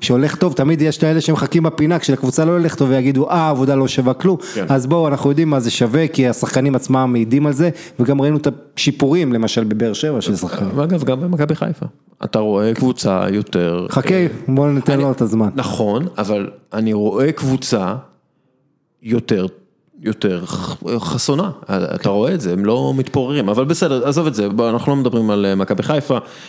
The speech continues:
Speaker 2: אה, אה, ארסנל, בוא, בוא נסיים את זה, יש לנו איזה שתי דקות ככה על ארסנל, מה, אה, דרך אגב, אתה רואה את האמזון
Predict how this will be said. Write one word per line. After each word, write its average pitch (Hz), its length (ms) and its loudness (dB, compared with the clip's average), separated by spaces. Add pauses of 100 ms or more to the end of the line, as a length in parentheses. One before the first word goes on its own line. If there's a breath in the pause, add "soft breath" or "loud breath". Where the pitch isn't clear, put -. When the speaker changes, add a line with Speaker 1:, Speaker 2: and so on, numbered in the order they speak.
(140 loud breath)
Speaker 2:
אה, 87 40 0 (1080 soft breath)
אה, 156 80 0 (100)
ארסנל, 170 500 2
בוא, 156 200 2
בוא 160 400 2
נסיים 147 500 2
את 131 80 -2
זה, 156 120 2
יש 151 220 0
לנו 143 140 2
איזה 127 140 0
שתי - 180 0
דקות 139 260 0
ככה 139 200 0
על 131 80 2
ארסנל, 135 500 0 (200)
מה, 147 480 2 (640 loud breath)
אה, 113 260 0 (760)
דרך 226 160 0
אגב, 180 200 2
אתה 110 140 -2
רואה 113 160 2
את 202 100 0
האמזון 175 560 0